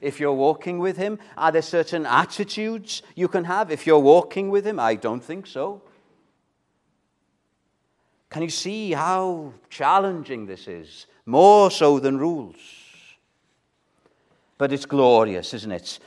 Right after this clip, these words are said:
Uh, let's look again at the description in Thessalonians. These are the verses we're opening up tonight. "We have been saved through his death for life together with him." Life together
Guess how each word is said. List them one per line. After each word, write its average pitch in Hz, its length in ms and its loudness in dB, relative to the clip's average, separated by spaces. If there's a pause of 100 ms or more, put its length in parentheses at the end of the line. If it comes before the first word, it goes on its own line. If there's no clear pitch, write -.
Uh, 127 180 4
let's 143 300 -2
look 135 180 -4
again 113 420 -2
at 117 140 -6
the 123 120 -8
description 117 580 -12
in 110 140 -10
Thessalonians. 104 680 -6
These 120 240 -10
are 110 40 -10
the 101 120 -10
verses 101 420 -10
we're 98 160 -8
opening 98 380 -8
up - 240 -12 (320)
tonight. 92 400 -8
"We 127 140 -8
have 117 260 -4
been 123 340 -6 (240)
saved 139 680 -4
through 147 420 -4
his 107 180 -8
death - 420 -4 (720)
for 123 220 -4
life 139 640 -2
together 139 800 -6
with 120 320 -8
him." 90 340 -12 (240)
Life 160 560 -6
together 143 600 -12